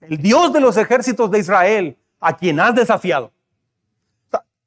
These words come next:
Goliat se metió con el Dios equivocado, con el pueblo equivocado, pero principalmente con el joven equivocado. "Hoy mismo el Señor te entregará en mis manos". ¿Se da cuenta lo que está diciendo?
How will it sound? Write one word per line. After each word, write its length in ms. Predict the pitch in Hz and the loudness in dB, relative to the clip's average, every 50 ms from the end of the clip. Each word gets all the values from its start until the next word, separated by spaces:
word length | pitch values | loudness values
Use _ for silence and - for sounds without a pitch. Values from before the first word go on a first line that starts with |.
| _ _ _ _ _ _ _ _ _ _ _ - | _ _ _ _ _ _ _ _ _ _ _ -2
Goliat 280 | 190 190 196 247 269 | 0 2 4 2 2
se 120 | - 294 262 | 2 2 2
metió 400 | 247 226 233 247 247 254 240 240 | 2 0 0 2 2 4 4 4
con 160 | 226 208 196 | 2 0 -2
el 120 | 190 185 | -2 -2
Dios 220 | 165 220 240 208 214 | 0 0 0 0 0
equivocado, 680 | 214 - 202 196 185 175 - 190 170 151 139 117 - _ _ _ _ _ _ _ _ _ _ _ | -4 -6 -4 -6 -4 -2 0 0 -2 -2 -4 -8 -12 _ _ _ _ _ _ _ _ _ _ _
con 180 | - 202 214 220 | -2 0 2 2
el 100 | 208 165 | 2 2
pueblo 320 | - 220 240 254 240 226 | 2 2 2 4 4 2
equivocado, 760 | 220 - 220 208 202 190 208 196 180 175 180 208 - - _ _ _ _ _ _ _ | 0 0 0 0 0 2 2 2 2 2 2 0 -2 -6 _ _ _ _ _ _ _
pero 220 | - 185 185 180 - | -4 -2 -2 0 2
principalmente 1200 | 240 302 339 359 269 311 311 311 285 262 247 240 233 214 208 - - 180 160 139 _ _ _ _ _ _ _ _ _ _ _ _ _ _ _ _ _ _ _ _ _ | 2 2 4 4 2 2 0 2 2 0 2 2 0 -2 -2 -4 -6 -8 -10 -10 _ _ _ _ _ _ _ _ _ _ _ _ _ _ _ _ _ _ _ _ _
con 180 | - 170 180 185 | -2 0 0 0
el 80 | 165 | 0
joven 420 | 156 - 190 233 233 214 220 196 185 | 0 2 2 2 4 4 2 0 0
equivocado. 600 | 175 - 170 156 160 - - 151 139 117 - - _ _ _ _ _ _ _ _ _ _ _ _ _ _ _ _ _ _ _ _ _ _ _ _ _ _ _ _ _ _ _ _ _ _ _ _ _ _ _ _ _ _ _ _ _ _ _ _ _ _ _ _ _ _ _ _ _ _ _ - | -2 -4 -4 -4 -4 -2 0 -2 -2 -2 -6 -12 _ _ _ _ _ _ _ _ _ _ _ _ _ _ _ _ _ _ _ _ _ _ _ _ _ _ _ _ _ _ _ _ _ _ _ _ _ _ _ _ _ _ _ _ _ _ _ _ _ _ _ _ _ _ _ _ _ _ _ 0
"Hoy 200 | - 214 254 262 | 2 2 4 4
mismo 320 | 262 285 269 254 262 269 | 4 2 2 4 2 2
el 80 | 262 - | 2 2
Señor 400 | - 240 233 240 247 233 220 - | 0 0 2 2 2 2 2 2
te 80 | 214 | -2
entregará 420 | 202 175 208 202 196 190 190 202 214 | -2 0 0 0 2 2 4 4 2
en 100 | 220 220 | 2 0
mis 160 | 226 220 196 | 0 0 0
manos". 360 | 202 214 214 208 190 165 - | 2 2 2 0 -2 -4 -2
¿Se 100 | - 196 | 0 2
da 160 | 190 226 254 | 2 2 2
cuenta 300 | - 302 339 370 339 285 | 2 2 2 4 2 2
lo 100 | 226 208 | 2 2
que 60 | - | 0
está 180 | 196 - 226 220 | -2 0 0 0
diciendo? 540 | 247 247 202 294 285 269 247 185 131 - | 0 0 0 0 0 0 0 -2 -4 -6